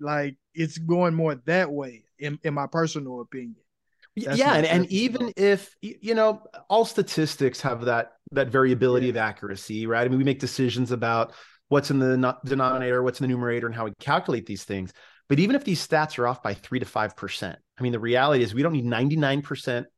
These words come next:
Speaker 2: of residents to get a
Speaker 1: Mm.
Speaker 2: degree, and we don't need, on that flip side, we don't need ninety-nine percent of residents to get an industry credential either, right? I,
Speaker 1: Right,
Speaker 2: I mean,
Speaker 1: right.
Speaker 2: there's,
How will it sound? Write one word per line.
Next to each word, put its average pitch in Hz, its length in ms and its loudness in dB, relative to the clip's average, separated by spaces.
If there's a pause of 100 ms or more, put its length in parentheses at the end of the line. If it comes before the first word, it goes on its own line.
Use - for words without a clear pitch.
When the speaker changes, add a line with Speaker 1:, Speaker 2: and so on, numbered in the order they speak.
Speaker 2:
of 123 140 -2
residents 113 500 0 (460)
to 113 60 -10
get 123 140 -2
a 131 40 4
Speaker 1:
Mm. 135 40 -6
Speaker 2:
degree, 123 420 -4
and 143 140 0
we 135 60 2
don't 156 160 2
need, 143 200 2 (200)
on 160 100 2
that 185 140 0
flip 294 160 0
side, 104 200 -2
we 151 80 0
don't 220 120 2
need 185 100 2
ninety-nine 180 440 2
percent 185 380 -4 (320)
of 147 140 4
residents 160 400 4
to 147 80 -4
get 160 100 2
an 175 60 -4
industry 160 260 0
credential 185 480 0
either, 254 280 -2
right? 143 200 4
I, 175 100 2
Speaker 1:
Right, 185 100 -2
Speaker 2:
I 180 40 -2
mean, 180 120 -2
Speaker 1:
right. 170 60 -4
Speaker 2:
there's, 170 280 -2